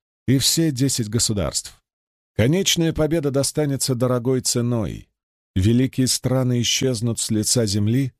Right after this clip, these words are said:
обратятся в прах. На их месте воздвигнутся новые державы.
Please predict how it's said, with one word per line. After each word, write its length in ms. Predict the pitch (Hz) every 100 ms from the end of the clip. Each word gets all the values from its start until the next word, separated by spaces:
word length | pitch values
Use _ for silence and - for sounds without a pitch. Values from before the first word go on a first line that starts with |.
| -
обратятся 580 | 101 98 - 101 -
в 120 | 87 -
прах. 420 | - 123 - _ _ _ _ _ _ -
На 160 | 135
их 220 | 156 -
месте 300 | 156 151 -
воздвигнутся 720 | 139 143 117 135 131 131 - 131
новые 460 | 127 143 117 107
державы. 680 | 95 104 90 104 131 117 107